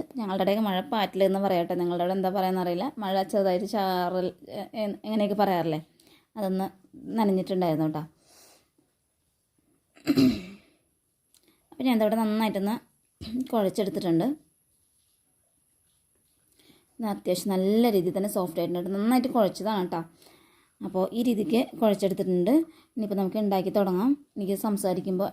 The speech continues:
തൊണ്ടയ്ക്ക് ചെറിയ പ്രശ്നം ഇടയ്ക്കിടയ്ക്ക് ഇങ്ങനെ ഇതായി വരുന്നുണ്ട്. അപ്പോൾ എന്നോടത് ക്ഷമിക്കണം കേട്ടോ. അപ്പോൾ ഞാൻ ഈ ഒരു രീതിക്കാണ് എടുക്കുന്നത് കേട്ടോ. അപ്പോൾ ഇനി നമുക്കിനി ഒന്ന് പരത്തിയെടുക്കാം. just നമുക്ക് കൈ വെച്ചിട്ട് തന്നെ ഒന്നിങ്ങനെ വ-, വലിച്ച് വലിച്ച് നാക്കിയാൽ തന്നെ വേഗത്തിൽ കിട്ടും കേട്ടോ.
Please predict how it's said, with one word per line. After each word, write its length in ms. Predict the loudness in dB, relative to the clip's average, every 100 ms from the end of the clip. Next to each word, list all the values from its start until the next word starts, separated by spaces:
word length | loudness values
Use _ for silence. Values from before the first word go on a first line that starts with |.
| -4
തൊണ്ടയ്ക്ക് 460 | -2 0 0 -2 -4
ചെറിയ 160 | -2 0
പ്രശ്നം 320 | -2 -6 -4
ഇടയ്ക്കിടയ്ക്ക് 360 | -4 -2 -4 -2
ഇങ്ങനെ 180 | -2 -2 -6 _
ഇതായി 200 | -2 2
വരുന്നുണ്ട്. 380 | 2 2 0 2 0 -2 _ -20 _ -18
അപ്പോൾ 180 | -6 -4
എന്നോടത് 260 | -2 -2
ക്ഷമിക്കണം 540 | -2 0 0 2 2 4
കേട്ടോ. 160 | 2 0 -2
അപ്പോൾ 160 | -8 -8
ഞാൻ 120 | -4 -4 0
ഈ 20 | 2 4
ഒരു 120 | 2 2
രീതിക്കാണ് 600 | 0 0 2 2 2 0 -2 -6 -2
എടുക്കുന്നത് 420 | -2 0 0 0
കേട്ടോ. 200 | 0 -4 -10 _ -20 -20 _
അപ്പോൾ 140 | -10 -4
ഇനി 100 | -2
നമുക്കിനി 280 | 0 0 0
ഒന്ന് 120 | 0 2
പരത്തിയെടുക്കാം. 600 | 2 2 0 0 0 0
just 260 | -2 -2 -2 0
നമുക്ക് 200 | 0 -2
കൈ 100 | 0 2
വെച്ചിട്ട് 260 | 2 -2 -4
തന്നെ 140 | -2
ഒന്നിങ്ങനെ 420 | 0 0 2 2 0 -4
വ-, 180 | -4 -4 -2
വലിച്ച് 280 | 0 0 0
വലിച്ച് 240 | 0 0 -2
നാക്കിയാൽ 320 | -2 -2 -2 -2
തന്നെ 140 | -2 0
വേഗത്തിൽ 360 | 0 2 -2 -2
കിട്ടും 320 | -4 -4 -4
കേട്ടോ. 160 | -2